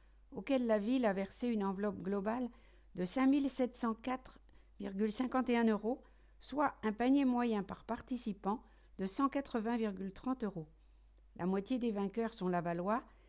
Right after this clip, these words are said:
seize habitent une commune de Laval-Agglo, trois sont originaires du département et un réside à l'extérieur de la Mayenne.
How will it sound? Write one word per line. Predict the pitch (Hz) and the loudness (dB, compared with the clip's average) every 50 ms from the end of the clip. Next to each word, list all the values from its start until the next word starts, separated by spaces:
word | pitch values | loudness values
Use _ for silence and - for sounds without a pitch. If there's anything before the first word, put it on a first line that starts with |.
| - - - - - - | -20 -20 -20 -20 -20 -16
seize | - - 254 254 262 254 214 | -4 0 2 4 4 4 4
habitent | 226 208 190 208 226 214 | 2 2 2 0 -2 -2
une | 214 208 202 190 | 0 -2 -2 0
commune | - 196 196 196 202 196 | 0 0 0 2 2 2
de | 190 | 2
Laval-Agglo, | 185 180 175 170 180 175 175 170 165 185 202 220 262 302 302 - - - - - - - - | 2 0 0 0 0 -2 -2 -4 -4 0 0 0 0 0 -4 -10 -20 -20 -20 -20 -20 -20 -20
trois | - - - 277 302 294 | -16 -4 0 2 2 2
sont | - 240 226 202 - | 2 0 -2 -2 -2
originaires | 214 208 220 196 202 208 208 202 202 196 185 | -2 -2 -2 -2 0 -2 0 0 -2 -2 -4
du | 160 165 | -6 -8
département | 160 - 226 226 254 226 - - 214 180 180 180 202 254 - - - - - | -4 -4 -4 -4 -4 -8 -6 -6 -2 0 0 0 0 -2 -6 -14 -20 -6 -2
et | 190 190 190 | 0 2 2
un | 196 214 254 - - _ | 2 0 -2 -4 -8 _
réside | 175 202 214 202 196 233 233 208 | -4 -2 -2 -2 -2 -2 0 0
à | 208 | 0
l'extérieur | 190 202 202 - - 208 202 208 208 214 214 | 0 -2 -4 -4 -6 -6 -4 -2 -2 -2 -2
de | 196 202 | -2 -2
la | 190 180 185 180 | -2 0 0 0
Mayenne. | 175 175 170 160 156 147 143 147 | 0 -2 -2 -2 -2 -4 -4 -6